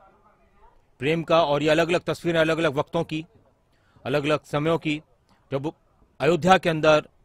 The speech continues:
देश के अलग-अलग राज्यों से लोक कलाकार पहुंचे थे, सभी ने अपनी प्रस्तुतियां दी,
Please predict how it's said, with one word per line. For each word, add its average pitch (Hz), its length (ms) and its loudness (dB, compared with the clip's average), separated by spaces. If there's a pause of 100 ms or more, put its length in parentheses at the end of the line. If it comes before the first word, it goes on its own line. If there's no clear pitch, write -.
देश 156 280 -2
के 180 320 -2
अलग-अलग 180 360 2
राज्यों 160 360 2
से 147 280 -4 (640)
लोक 156 260 0
कलाकार 165 440 6
पहुंचे 156 440 -2
थे, 156 180 -4 (460)
सभी 165 300 0
ने 185 80 2
अपनी 170 220 0
प्रस्तुतियां 170 500 -4
दी, 151 200 -6